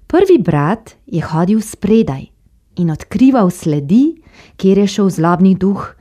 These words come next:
z ugrabljeno kraljevo hčerjo. Sledi so jih pripeljale pred velik, trdno zidan grad. Tu je sledi zmanjkalo.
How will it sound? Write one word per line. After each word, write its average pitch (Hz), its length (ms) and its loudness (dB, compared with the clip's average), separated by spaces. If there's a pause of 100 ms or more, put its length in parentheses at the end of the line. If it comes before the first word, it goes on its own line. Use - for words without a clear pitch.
(220)
z 156 180 -4
ugrabljeno 165 580 2
kraljevo 147 480 -2
hčerjo. 147 580 -10 (360)
Sledi 175 520 0
so 220 140 0
jih 190 140 0
pripeljale 190 640 0
pred 170 260 -4
velik, 170 600 -2 (340)
trdno 196 560 4
zidan 190 500 2
grad. 156 440 -4 (520)
Tu 180 120 0 (380)
je 185 120 0
sledi 226 400 2
zmanjkalo. 202 680 0